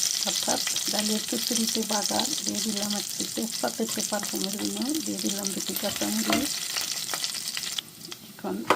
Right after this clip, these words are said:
দিয়ে দিয়ে দেবো কুচি করা রাখা পেঁয়াজ।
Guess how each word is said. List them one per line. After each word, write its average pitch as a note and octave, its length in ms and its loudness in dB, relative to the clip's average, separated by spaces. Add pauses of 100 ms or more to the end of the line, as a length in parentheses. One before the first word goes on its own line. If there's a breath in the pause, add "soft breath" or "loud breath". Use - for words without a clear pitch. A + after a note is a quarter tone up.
(140)
দিয়ে G3+ 200 -4
দিয়ে G3 220 -4
দেবো F#3+ 200 -4 (560)
কুচি A2+ 320 -4
করা F#3 240 -2 (760)
রাখা F#3+ 340 -8 (1000)
পেঁয়াজ। A3+ 480 0